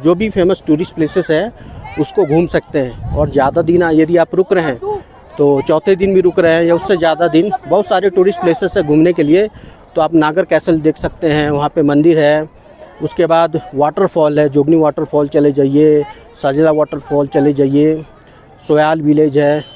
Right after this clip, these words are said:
वो घूमना है तो वो चले जाइए, offbeat places है, मनाली वन विहार है, आ, हिडिंबा मंदिर के पीछे वाला, वो trek करना हो आपको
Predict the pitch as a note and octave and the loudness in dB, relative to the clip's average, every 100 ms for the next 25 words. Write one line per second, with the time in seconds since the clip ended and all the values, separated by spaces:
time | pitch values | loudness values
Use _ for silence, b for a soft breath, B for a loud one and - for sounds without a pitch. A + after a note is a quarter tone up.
0 | D3+ D3+ C#3+ D3 D3+ D3+ C#3 C#3+ D3+ D3 | -4 -2 2 2 2 0 -2 0 0 0
1 | D3 C#3+ C#3 C#3+ C#3 C#3 C3+ - C#3+ C#3 | -2 0 0 2 2 0 -2 -4 -2 -4
2 | D#3+ C3+ D3 D3+ C#3+ B B B B - | -4 -4 -2 -2 -4 B B B B -8
3 | D3+ D#3 D#3+ F#3 D3+ D#3+ E3+ D#3+ E3 E3 | -2 0 0 0 0 0 0 2 2 0
4 | D3 D#3 E3+ - G4+ F#4+ G4 F#4+ G4+ - | 0 -2 -6 -12 -14 -10 -10 -10 -10 -6
5 | D3 D#3+ D#3 D#3+ A#3+ F3+ E3+ E3+ E3+ F3+ | -2 -2 0 0 0 0 -2 0 0 0
6 | E3+ D#3 G3+ E3+ D#3 F3 F#3 G3 D3+ F3 | -2 -2 0 2 2 0 -4 -8 -2 0
7 | G3 G3 - F3+ F3 F3 E3+ D#3+ - F#3 | 0 -2 -2 0 0 2 2 0 0 0